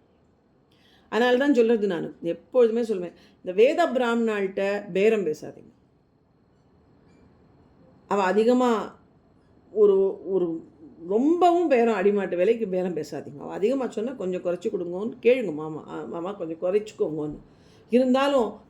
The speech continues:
மொத்தமா குறைக்கணுங்கிற அவசியம் இல்ல. ரொம்ப, ஆ, ஜாஸ்தி பே-, வாங்குறா, ரொம்ப ஜாஸ்தி வாங்குறான்னா, வேத பிராமணா அவ்வளோ குறை, நம்ம வந்து வேதமே வந்து ரொம்ப காஸ்ட்லி. இப்ப, இப்ப பாருங்க, இப்பவே இவ்வளோ வாங்குறா. அப்புறம்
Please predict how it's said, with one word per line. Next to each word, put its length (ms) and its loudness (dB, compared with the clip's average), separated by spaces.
மொத்தமா 500 2
குறைக்கணுங்கிற 500 -2
அவசியம் 420 -6
இல்ல. 140 -12
ரொம்ப, 420 2
ஆ, 380 -2
ஜாஸ்தி 520 -6
பே-, 320 -2
வாங்குறா, 480 -4
ரொம்ப 360 2
ஜாஸ்தி 420 0
வாங்குறான்னா, 720 -4
வேத 300 4
பிராமணா 460 0
அவ்வளோ 180 2
குறை, 220 -2
நம்ம 200 2
வந்து 260 4
வேதமே 460 2
வந்து 240 4
ரொம்ப 180 2
காஸ்ட்லி. 340 -4
இப்ப, 220 -6
இப்ப 160 -4
பாருங்க, 340 -2
இப்பவே 420 0
இவ்வளோ 260 -2
வாங்குறா. 440 -4
அப்புறம் 380 -4